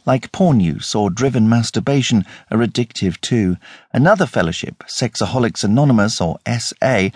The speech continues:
delineates for its members a general definition of sobriety: no sex in any sort with oneself or anyone other than the spouse. Their worry is that leaving the definition of sobriety vague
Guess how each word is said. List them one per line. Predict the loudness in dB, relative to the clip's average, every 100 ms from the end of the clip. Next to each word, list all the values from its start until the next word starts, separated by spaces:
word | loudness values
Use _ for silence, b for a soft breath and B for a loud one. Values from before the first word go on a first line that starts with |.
| -4
delineates | 0 4 4 4 2 -4 -6
for | -2
its | -2 0
members | 2 2 0 -2
a |
general | -2 2 4 4
definition | 2 -2 0 2 2 2 0
of | -2
sobriety: | -2 -4 0 2 2 0 -4 -4 B B B 0
no | 2 2
sex | 2 0 0 0
in | 2
any | 4 2
sort | 2 -2 -2 -4
with | -2
oneself | 2 2 2 0 0 -2 -6 _ -4
or | -4 0
anyone | 2 2 2 0 0
other | 0 0
than | 2 2
the | 2
spouse. | -2 -4 -2 -4 -8 -12 b b b b
Their | -4 0
worry | 2 2 0 -2 B -4
is | -2
that | -2 0
leaving | 2 4 4
the | 2
definition | 0 -2 0 0 0 0
of | -2
sobriety | -4 -2 2 2 2 0
vague | 0 0 2 0